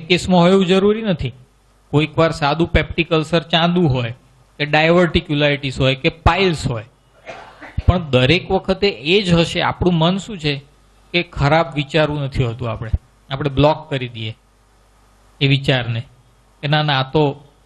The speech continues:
files જ હશે ને, મને આમ ક્યાં બીજું કંઈ થાય છે, આમ તો હું healthy છું ને, એટલે એવું તો ના હોય ને, એટલે આપણે એને avoid કરીએ છીએ.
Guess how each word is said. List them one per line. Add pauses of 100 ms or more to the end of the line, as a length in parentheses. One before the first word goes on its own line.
(260)
files
જ
હશે
ને,
મને
આમ
ક્યાં
બીજું
કંઈ
થાય
છે, (640)
આમ
તો
હું
healthy
છું
ને,
એટલે
એવું
તો
ના
હોય
ને, (960)
એટલે
આપણે
એને
avoid
કરીએ
છીએ.